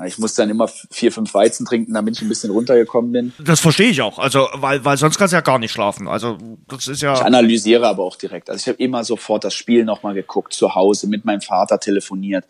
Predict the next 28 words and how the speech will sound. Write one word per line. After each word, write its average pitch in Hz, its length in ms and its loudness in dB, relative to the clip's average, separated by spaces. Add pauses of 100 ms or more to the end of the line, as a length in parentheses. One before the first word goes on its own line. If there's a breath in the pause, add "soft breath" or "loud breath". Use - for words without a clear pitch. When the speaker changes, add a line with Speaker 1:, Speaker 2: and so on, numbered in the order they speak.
(400 soft breath)
Speaker 1:
Thomas 113 320 2
Köhler 120 340 4
damals 104 400 -4
war 101 120 2
Speaker 2:
Ja. 98 40 -4
Speaker 1:
super 110 460 -4
wichtig 107 260 -6
Speaker 2:
Ja. 113 100 -2
Speaker 1:
für 104 100 -2
mich. 98 260 -8 (280 loud breath)
Und 110 200 2
das 123 160 0
ist 120 140 -4
auch 104 200 0 (140)
echt, - 420 -4
äh, 101 400 4
echt - 340 -2
ganz, 113 300 0
ganz 107 300 -4
wichtig, 107 320 -6
dass - 180 -6
man 101 100 -6
als 90 160 -8
Torhüter 123 480 4
jemanden 101 460 0
hat, - 300 -6 (720 loud breath)
der 113 440 4 (100)
auch 110 500 0